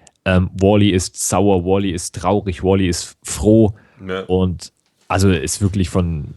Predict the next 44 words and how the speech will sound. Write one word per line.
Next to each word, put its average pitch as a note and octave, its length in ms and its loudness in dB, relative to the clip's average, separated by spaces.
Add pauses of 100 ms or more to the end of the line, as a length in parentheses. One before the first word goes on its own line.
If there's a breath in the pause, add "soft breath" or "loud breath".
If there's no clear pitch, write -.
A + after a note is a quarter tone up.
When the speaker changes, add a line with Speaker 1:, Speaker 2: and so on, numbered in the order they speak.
(880)
Speaker 1:
wirklich G2 340 0
sehr, F2 280 2
sehr E2 100 2
gut D#2+ 200 0
und D#2 260 -6
natürlich E2 320 0
ein D#2 80 -12
klasse E2+ 260 -2
Animationsfilm, D#2+ 720 -2
Speaker 2:
Das C#2+ 60 -6
Speaker 1:
Pixar-typisch - 640 -2
eben. D2 280 0 (140)
Speaker 2:
sieht - 380 -12
man A#2 160 -4
mal G#2+ 200 -8
wieder, G2+ 220 -8
was F#2 220 -10
man G2 120 -12
ohne F#2+ 280 -14
Sprache - 540 -14
alles F2 420 -16 (880 soft breath)
Speaker 1:
Ja. A2 120 -4
Speaker 2:
rüberbringen E2+ 520 2
kann. D2+ 260 -14 (360)
Speaker 1:
Auf D#2 160 -2
Speaker 2:
Und F2 60 -8
Speaker 1:
jeden E2+ 180 2
Speaker 2:
nur A2 100 0
Speaker 1:
Fall. D2 140 2
Speaker 2:
mit D2+ 100 -2
Musik, G2+ 320 -10
da G2+ 140 -6
sieht B2+ 220 -16
man, F3+ 140 -16 (140)
Musik C3 400 -20
ist - 140 -20
immer A#2 320 -14
wichtig. - 360 -20 (260)
Immer B2 200 -8
Speaker 1:
Genau. E2 240 0
Speaker 2:
wichtig E2+ 100 -4
in D#2+ 160 -12
den D#2+ 100 -14
Filmen. D2+ 360 -20